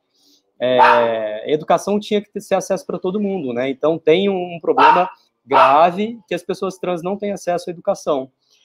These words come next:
E a falta de um diploma, a falta de uma formação, acaba, enfim, levando essas pessoas pra marginalização, né?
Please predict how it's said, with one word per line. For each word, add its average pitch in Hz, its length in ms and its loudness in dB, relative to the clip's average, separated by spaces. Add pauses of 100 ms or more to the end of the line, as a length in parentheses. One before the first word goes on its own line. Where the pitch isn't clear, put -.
(280)
E 147 160 2
a 160 80 6
falta 185 340 0
de 151 100 -8
um 156 80 -4
diploma, 127 640 0
a - 20 -4
falta 139 300 -2
de 127 100 -8
uma 123 140 -4
formação, 120 760 -2 (800)
acaba, 165 920 4 (320)
enfim, 156 360 -4
levando 170 800 2
essas 170 320 -2
pessoas 165 500 -2
pra 175 180 -4
marginalização, 180 840 -2
né? 127 220 -6